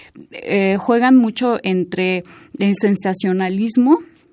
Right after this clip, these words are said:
el victimismo y, ah, y eso genera, pues, mucha esti-, ha generado mucha estigmatización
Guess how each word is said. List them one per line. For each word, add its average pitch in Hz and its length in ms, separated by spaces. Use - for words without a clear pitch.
el 190 160
victimismo 214 880
y, 185 440
ah, 180 220
y 190 240
eso 208 240
genera, 202 640
pues, 202 180
mucha 247 240
esti-, 262 220
ha 220 120
generado 233 400
mucha 233 220
estigmatización 175 1200